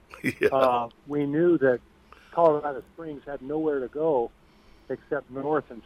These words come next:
Speaker 2: south. Likewise, Denver, and we knew that if we could put the airports out east in a north-south line and forget I twenty-five and make a high-speed corridor out there out east heading north and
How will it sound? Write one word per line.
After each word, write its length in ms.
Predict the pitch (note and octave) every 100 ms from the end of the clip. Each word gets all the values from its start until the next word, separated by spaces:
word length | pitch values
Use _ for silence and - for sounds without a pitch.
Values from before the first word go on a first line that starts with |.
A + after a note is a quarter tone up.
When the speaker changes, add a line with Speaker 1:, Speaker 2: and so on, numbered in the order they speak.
| -
Speaker 2:
south. 340 | E3 D3+ A#2+ - _ _ _ _ _ _ _ -
Likewise, 580 | C3 D#3+ - C#3+ C#3 A2 -
Denver, 460 | D#3 F#3 A#2+ A#2+ B2+
and 120 | A#2+
we 100 | C3
knew 220 | B2+ D#3+
that 140 | C#3+ A#2
if 80 | -
we 100 | D#3+
could 180 | - B2+
put 220 | D3+ C3+
the 160 | C3 A2+
airports 540 | D#3 - - C#3 C3 - - _ - _ _ _ -
out 240 | C#3+ C#3+ C#3+
east 280 | E3 F3+ C3+ - _
in 120 | C3
a 60 | B2
north-south 680 | A#2+ D3+ C#3+ _ D#3+ D3+ C3+ - A#2+
line 520 | C#3+ F3 D3 B2+ C3 _ _ _ _ - _ _ _ _ -
and 500 | C#3+ C3 B2 B2 B2+ _ _ _ _ -
forget 420 | C3+ - E3+ E3+
I 180 | C#3 C#3
twenty-five 880 | - D3+ B2+ - D#3+ E3 D3+ B2+ B2+
and 180 | A#2+
make 200 | C3 C3+
a 60 | A#2+
high-speed 460 | C3 C3+ - - -
corridor 540 | - D#3 D#3 C3 B2 B2+
out 180 | B2 -
there 320 | C#3 C3 B2+ - _ _ _ _ -
out 220 | C#3+ C#3 -
east 260 | D3 D#3 C#3 _ -
heading 360 | D3+ C#3 B2
north 260 | C3+ D3
and 100 | B2+